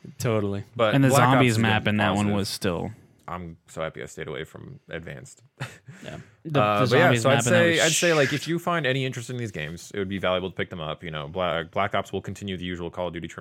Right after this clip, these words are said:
Speaker 2: uh, traditions at this point of the usual clan war stuff, if you're into that sort of thing, um, which has been pretty cool. Some the few times I've
Speaker 1: Yeah.
Speaker 2: participated in those. Um,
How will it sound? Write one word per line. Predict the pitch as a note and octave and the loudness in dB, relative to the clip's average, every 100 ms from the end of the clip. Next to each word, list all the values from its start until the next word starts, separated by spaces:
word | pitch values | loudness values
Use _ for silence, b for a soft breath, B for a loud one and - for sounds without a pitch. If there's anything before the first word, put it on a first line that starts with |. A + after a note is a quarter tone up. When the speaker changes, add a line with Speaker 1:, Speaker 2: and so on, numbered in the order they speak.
| - | -8
Speaker 2:
uh, | F2 D#2+ D#2 | -6 -4 -8
traditions | D#2+ E2+ E2 E2 E2 | -10 -10 -10 -12 -12
at | E2+ | -12
this | E2+ | -14
point | - E2 E2 | -12 -14 -14
of | D2 D#2 D#2 D#2+ | -10 -10 -10 -14
the | - | -12
usual | D#2+ D#2+ D2+ D#2 | -12 -12 -12 -12
clan | D2+ F2+ E2+ | -10 -8 -8
war | E2+ E2 | -8 -8
stuff, | - E2 E2+ - | -6 -4 -4 -8
if | - - | -14 -10
you're | D#2 | -10
into | D#2+ E2 | -8 -8
that | D#2+ - | -8 -10
sort | E2+ | -14
of | D#2+ | -12
thing, | E2 D#2+ D#2+ D#2 b b b b b _ | -12 -12 -12 -18 b b b b b _
um, | E2+ D#2+ D2+ D2+ D2 | -4 -4 -6 -8 -10
which | F2 - | -8 -2
has | F#2 | -2
been | F2 F2+ | -2 -6
pretty | F#2 F2 | -8 -6
cool. | E2 E2+ F2 | -6 -6 -8
Some | E2+ D#2+ | -12 -12
the | D#2 | -12
few | E2+ | -12
times | D#2 D#2+ | -10 -10
I've | - | -6
Speaker 1:
Yeah. | A2 | -6
Speaker 2:
participated | - E2 E2 D#2+ | -8 -12 -10 -10
in | D#2 | -10
those. | D#2+ E2 F2 - E2 | -12 -12 -14 -14 -8
Um, | E2+ D#2+ D#2 D#2 | -6 -6 -8 -10